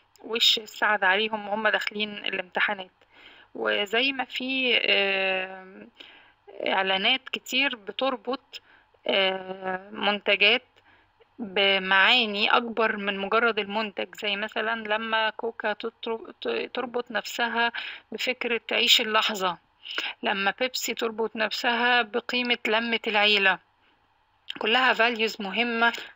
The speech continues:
عند الكلاينتس وبتأثر معاهم وبت-، بتفرق في تكوين صورة إيجابية. البرايسنج.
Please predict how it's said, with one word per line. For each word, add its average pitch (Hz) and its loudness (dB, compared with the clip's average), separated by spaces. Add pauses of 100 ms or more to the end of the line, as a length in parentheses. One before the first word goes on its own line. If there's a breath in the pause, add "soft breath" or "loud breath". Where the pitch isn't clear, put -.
عند 220 0
الكلاينتس 240 -4 (300 loud breath)
وبتأثر 214 -2
معاهم 254 0 (100)
وبت-، 208 -6 (380)
بتفرق 226 -4
في - -8
تكوين 240 -4
صورة 262 0
إيجابية. 196 0 (1800)
البرايسنج. 240 0